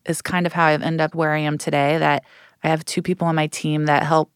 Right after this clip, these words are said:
do the day-to-day functions of the books. We all work great together, and we have a great cohesive team.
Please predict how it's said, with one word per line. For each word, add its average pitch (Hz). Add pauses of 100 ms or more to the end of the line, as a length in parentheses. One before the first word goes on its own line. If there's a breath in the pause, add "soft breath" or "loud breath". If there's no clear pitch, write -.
(200)
do 165
the 160
day-to-day 151
functions 147
of 147
the -
books. 190
We 160
all 147
work 147
great 175
together, 156 (580 soft breath)
and 147 (180)
we 156
have 160
a 156
great 147
cohesive 156
team. 185